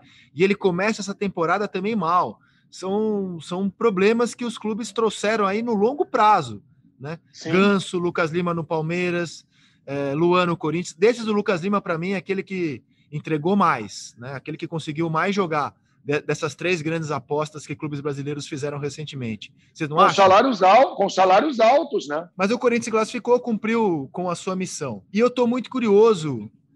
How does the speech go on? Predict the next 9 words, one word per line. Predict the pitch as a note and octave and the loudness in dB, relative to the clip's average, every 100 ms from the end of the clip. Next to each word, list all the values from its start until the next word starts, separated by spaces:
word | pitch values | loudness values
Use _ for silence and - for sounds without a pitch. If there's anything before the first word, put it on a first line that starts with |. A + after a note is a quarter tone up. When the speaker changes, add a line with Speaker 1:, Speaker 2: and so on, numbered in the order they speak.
| - | -4
Speaker 1:
pra | F3+ F3 F3 E3 D#3+ D3+ C#3 C3 | 0 2 2 0 -2 -2 -4 -6
dois | C3 G3+ B3 | 0 2 2
jogos | E3 F#3 F3 D3+ C3+ | 2 2 2 -2 -2
hoje | F#3+ F3+ B2+ | -2 -2 -4
por | - D#3+ | -10 -8
causa | F#3 F#3+ F3 | -4 -4 -4
de | F3 | -4
dois | F3+ G#3+ | 0 0
jogadores. | G3 G3 E3 C#3 A2+ - - | 0 -2 -2 -2 -6 -8 -20